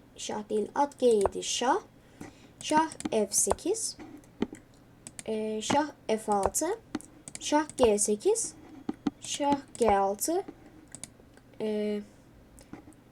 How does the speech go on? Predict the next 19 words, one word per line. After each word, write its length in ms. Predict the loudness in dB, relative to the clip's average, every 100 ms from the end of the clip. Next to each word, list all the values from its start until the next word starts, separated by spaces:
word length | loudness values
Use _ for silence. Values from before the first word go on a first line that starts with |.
| -16
şah 300 | -4 0 2 0 -2
F 180 | 0
sekiz. 560 | 0 -2 -4 -4 -4 -6 -12 -20 -20 -20 -6
Fil 300 | 2 2 6
B 160 | 6 8
dört. 320 | 6 2 -6
Buradan 280 | -2 0 0
kaçmasın 580 | -2 -2 0 0 0 4
diye. 180 | 4 4 -4 -14 -14 -16 -16 -6
Şah 240 | 0 0 0
G 200 | 6 8
sekiz. 540 | 8 2 -2 -4 -4 -12 -20 -20 -20 -20 -4
At 300 | 4 4 4 -6 0
F 180 | 0 0 -2
beş. 320 | -2 -2 -4
Mat 260 | 0 2 2
için 640 | 0 0 0 0 -2 0
geliyor. 380 | 0 2 2 0 -6 -20 -20 -20 -20 -20 -20 -20 -14
Şah 360 | -4 2 2